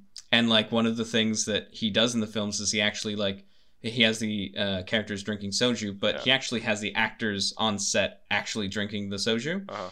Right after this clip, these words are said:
Speaker 1: 'cause he thinks that, he says that he feels like he gets more real performances from people when they're actually drunk.
Speaker 2: Well, they probably loosen
Speaker 1: Um,
Speaker 2: up a little, yeah.
Speaker 1: Yeah. Like, not in the sense of acting drunk properly, but in
Speaker 2: Yeah.
Speaker 1: the sense of, yeah, like you said, loosened up. They're,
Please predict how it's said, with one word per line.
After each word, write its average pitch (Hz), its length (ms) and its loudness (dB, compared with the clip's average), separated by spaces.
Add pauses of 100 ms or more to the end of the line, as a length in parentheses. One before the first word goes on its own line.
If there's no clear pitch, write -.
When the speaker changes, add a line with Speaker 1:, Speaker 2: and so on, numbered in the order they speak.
Speaker 1:
'cause 113 120 -6
he 104 100 -2
thinks 104 300 -2
that, - 200 -2
he 117 80 -2
says 107 260 2
that 104 180 0
he 110 140 -6
feels 104 240 -4
like 98 100 -8
he 104 100 -8
gets 98 220 -2
more 98 160 -2
real 101 220 -4
performances 101 680 -6
from - 140 -10
people 117 360 -6
when 107 120 -2
they're 98 100 -2
actually 95 300 -4
drunk. 120 280 -6 (180)
Speaker 2:
Well, 208 100 -4
they 202 60 -2
probably 151 500 0
loosen 101 320 2
Speaker 1:
Um, 95 60 -2
Speaker 2:
up 101 160 -4
a 85 40 -8
little, 90 300 -8 (160)
yeah. 101 160 -14 (360)
Speaker 1:
Yeah. 120 360 4 (400)
Like, 147 160 8
not 175 140 10
in 165 40 2
the 147 60 4
sense 143 240 4
of 131 140 0
acting 127 360 4
drunk 123 300 0
properly, 104 420 -2
but 104 140 -4
in 113 40 4
Speaker 2:
Yeah. 101 60 6
Speaker 1:
the 107 60 -2
sense 110 320 -2
of, 101 340 -6
yeah, 92 200 2
like 101 240 -4
you 107 60 0
said, 95 180 -4
loosened 101 340 -4
up. 95 200 -4
They're, 95 200 -4